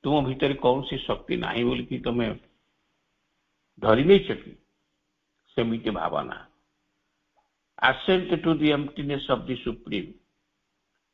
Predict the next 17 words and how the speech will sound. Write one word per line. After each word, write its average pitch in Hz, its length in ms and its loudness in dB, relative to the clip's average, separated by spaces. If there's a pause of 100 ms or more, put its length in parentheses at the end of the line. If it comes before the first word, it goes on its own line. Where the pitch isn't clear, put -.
(600)
ସୁପ୍ରିମ 143 680 2 (800)
ପରମ, 107 400 2 (1400)
ପରମଙ୍କର 131 640 2
ଏକ 123 220 -2
ଶୂନ୍ୟତା 98 600 0
ରହିଛି। - 460 -10 (1300)
ସେ 143 100 6
ଶୂନ୍ୟତା 131 560 2
ଭିତରେ 120 300 -4
ବାସ 98 340 0
କରନ୍ତି। - 360 -12 (800)
ଶୂନ୍ୟ 139 280 4
ଶୂନ୍ୟ 120 420 -4
ମହାଶୂନ୍ୟ 107 680 -4
ଶୂନ୍ୟ 107 340 -2
ମଧ୍ୟ - 380 -6
ନିରାମୟ। - 580 -6